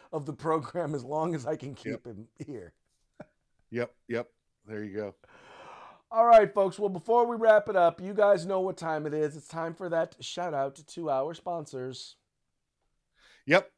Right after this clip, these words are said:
Speaker 2: Say hi to our good friends at Hitman Industries, hitman industries dot net. Rifle and pistol calibers available in any length you want. Soon to come, Glock barrels.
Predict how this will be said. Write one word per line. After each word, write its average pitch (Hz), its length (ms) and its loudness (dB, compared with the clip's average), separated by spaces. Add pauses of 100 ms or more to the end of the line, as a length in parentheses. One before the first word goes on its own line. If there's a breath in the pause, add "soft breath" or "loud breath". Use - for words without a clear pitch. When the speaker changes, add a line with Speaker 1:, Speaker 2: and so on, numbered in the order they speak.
(140)
Speaker 2:
Say 135 200 -2
hi 131 160 2
to 135 60 4
our 131 100 2
good 131 180 -2
friends 135 260 -4
at 120 60 -6
Hitman 139 380 -4
Industries, 139 540 -8
hitman 113 420 -8
industries 117 400 -12
dot 120 220 -2
net. 120 300 -4 (420 soft breath)
Rifle 170 440 2
and 139 200 -6
pistol 170 380 -4
calibers 160 720 -2
available 151 640 -2
in 120 120 -6
any 139 240 -4
length 143 300 -6
you 147 100 -8
want. 139 380 -8 (300 soft breath)
Soon 147 360 -2
to 143 60 -4
come, 135 400 -4 (320)
Glock 123 400 0
barrels. 107 640 -2